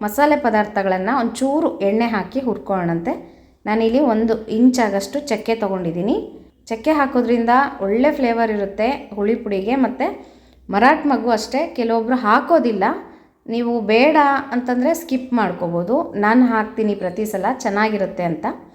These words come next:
ಮತ್ತು ಕಲ್ಲು ಹೂವು, ಕಲ್ಲು ಹೂವು ಅಂತೂ ಹಾಕಲೇಬೇಕು ಸ್ನೇಹಿತರೆ ಹುಳಿ ಪುಡಿಗೆ, ಚೆನ್ನಾಗಿ ಘಮ ಚೆನ್ನಾಗಿರುತ್ತೆ ಅಂತ. ಇದಿಷ್ಟನ್ನು ಫಸ್ಟು ಹುರ್ಕೊತಾ ಇದ್ದೀನಿ. ನಾನು ಹೇಳಿದ್ನಲ್ಲ ಒಂದು ಬಟ್ಲು ಮೆಜರ್ಮೆಂಟಲ್ಲಿ ಮಾಡ್ತಾಯಿದ್ದೀನಿ ಅಂತ.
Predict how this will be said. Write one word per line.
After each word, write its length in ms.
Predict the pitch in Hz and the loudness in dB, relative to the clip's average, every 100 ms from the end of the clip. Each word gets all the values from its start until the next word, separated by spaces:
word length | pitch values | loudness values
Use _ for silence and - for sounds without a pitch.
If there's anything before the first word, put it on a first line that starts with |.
| _ _ _ _ - | _ _ _ _ -8
ಮತ್ತು 420 | 233 220 277 330 | -4 -2 0 0
ಕಲ್ಲು 260 | 269 262 311 | 4 4 4
ಹೂವು, 360 | 277 180 - - | 2 0 -2 0
ಕಲ್ಲು 220 | 233 277 | 0 2
ಹೂವು 140 | 320 | 2
ಅಂತೂ 260 | 302 262 302 | 2 2 0
ಹಾಕಲೇಬೇಕು 640 | 247 208 208 240 208 202 | 2 0 0 0 0 -4
ಸ್ನೇಹಿತರೆ 540 | - 175 170 220 349 - | -8 -8 -6 -6 -6 -6
ಹುಳಿ 180 | 202 214 | -4 -4
ಪುಡಿಗೆ, 640 | 208 190 180 294 - - - _ _ - | -4 -6 -4 -6 -6 -18 -20 _ _ -14
ಚೆನ್ನಾಗಿ 440 | 185 254 247 254 226 | -4 0 2 2 2
ಘಮ 160 | 220 254 | 0 0
ಚೆನ್ನಾಗಿರುತ್ತೆ 640 | 254 226 190 175 165 - | 0 -2 -2 -4 -6 -6
ಅಂತ. 220 | 156 151 233 269 220 | -8 -6 -6 -6 -2
ಇದಿಷ್ಟನ್ನು 500 | 226 254 - 311 311 | 0 0 0 2 2
ಫಸ್ಟು 420 | 226 214 - 302 | 2 -2 -2 -2
ಹುರ್ಕೊತಾ 500 | 220 190 208 202 170 | -2 -2 -4 -2 -2
ಇದ್ದೀನಿ. 460 | 165 165 240 - - - _ _ | -2 -2 -2 -4 -10 -20 _ _
ನಾನು 200 | 196 220 | -4 2
ಹೇಳಿದ್ನಲ್ಲ 480 | 247 240 269 247 233 320 | 4 4 4 2 2 2
ಒಂದು 340 | 240 233 254 | 2 4 4
ಬಟ್ಲು 320 | 240 233 240 | 4 0 2
ಮೆಜರ್ಮೆಂಟಲ್ಲಿ 680 | 247 196 208 202 190 180 226 | 2 2 0 -2 -4 -4 -2
ಮಾಡ್ತಾಯಿದ್ದೀನಿ 640 | 208 190 - 185 180 175 | -2 -4 -6 -6 -4 -4
ಅಂತ. 220 | 175 170 | -4 -2